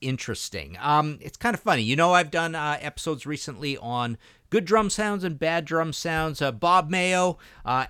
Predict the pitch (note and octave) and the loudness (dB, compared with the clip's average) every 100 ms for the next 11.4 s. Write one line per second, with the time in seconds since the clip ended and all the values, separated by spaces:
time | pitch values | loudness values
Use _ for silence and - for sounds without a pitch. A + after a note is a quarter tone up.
0 | - D#3 - D#3+ D#3 - F3 F3 - D#3+ | -6 -4 -2 -2 -2 -2 0 0 2 0
1 | D3+ D#3+ D#3 D3 D#3 - C#3+ C3+ D3+ F#3+ | 0 -2 2 2 2 0 -6 -4 -2 0
2 | F3 E3+ C#3 E3 A2+ C#3+ D#3+ C#3+ - C#3 | 0 -2 -2 -4 -2 -4 -4 -8 -6 -4
3 | C#3+ - G2 E2+ F#2+ G2+ B2 - G#3+ G3+ | -4 -4 -8 -8 -12 -14 -14 -8 -4 -2
4 | F3+ F#3 G#3 G#3 F#3+ F#3 F#3 F3 E3 D3+ | -2 2 4 6 6 4 2 2 2 2
5 | D3 C#3+ C3 G#2+ - - - C#3+ - - | 0 2 4 2 -2 -20 -4 -4 -2 -6
6 | G3+ G#3 F#3 E3+ - F#3 F3+ F3 D#3 - | -2 2 2 2 -2 0 0 0 -4 -8
7 | D3+ F3+ F#3+ - F#3+ F#3 F#3 D#3+ - B2 | -4 -4 -2 -4 -4 0 0 -2 -6 -12
8 | A#2+ G2+ - F#3 F3+ E3 - D#3+ F3+ F3+ | -10 -8 -8 -6 -6 -4 -2 -2 0 0
9 | D#3 E3 F3 D3+ F#2 - F#3 F3+ E3 D#3 | 2 2 2 0 -4 -6 -6 -4 -4 -6
10 | D#3 E3+ F3 D#3+ - E3 D3+ E3 D#3 D#3 | -2 2 2 2 -2 -6 -6 -6 -4 -4
11 | C#3 D3 D3 | -2 0 0